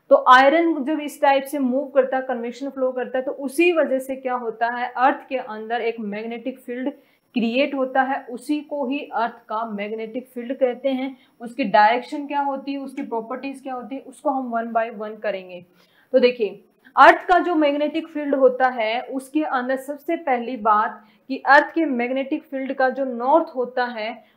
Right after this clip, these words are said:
वो हमारे geographical south की ओर होता है। ये चीज आपको समझनी है, याद करनी है। अर्थ का जो south pole होता है,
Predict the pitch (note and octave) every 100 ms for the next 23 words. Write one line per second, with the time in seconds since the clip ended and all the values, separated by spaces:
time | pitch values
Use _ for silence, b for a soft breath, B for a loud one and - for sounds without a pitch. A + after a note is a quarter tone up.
0 | b A3+ D4 - B3 A#3+ A3+ B3+ G3 G3+
1 | C4 B3 D4 D4+ - E4 - E4 D#4+ -
2 | - C4 C4+ C#4+ - C#4 C#4 B3 A#3+ A3+
3 | F#3+ - F#3+ G3+ - _ _ _ _ _
4 | _ _ _ _ _ _ _ _ G#3 A#3
5 | C4 C#4 C4 C4 C4 C#4 C#4 C4 B3+ C4+
6 | C4+ C#4 C4 B3 B3 B3+ B3+ B3+ C4 C4
7 | C#4+ D#4 - C4+ B3+ C4 - _ - A3+
8 | - C#4+ D#4+ - D4+ D4+ B3+ B3 G#3 C4
9 | B3+ A3+ A3 A#3+